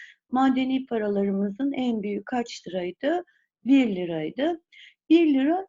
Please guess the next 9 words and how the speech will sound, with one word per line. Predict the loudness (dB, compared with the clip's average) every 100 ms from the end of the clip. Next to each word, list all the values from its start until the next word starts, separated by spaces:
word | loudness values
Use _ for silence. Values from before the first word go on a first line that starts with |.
| 0
yüz | 0 0
kuruş | -4 -4 -4 -6
demek | -6 -6 -6
aslında | -10 -10 _ -10 -10
çocuklarım. | -12 -14 -14 _ -6 -2 -2 -4 _ _ _ _ _ _ -18
Yani | -4 0 0 -2 -2 -2 -4 -8 -20 _ -4
bir | 0 0
liranın | 0 -4 -6 -8
içinde | -12 -10 -8 -8 -8 -8 -6 -2 -2 -4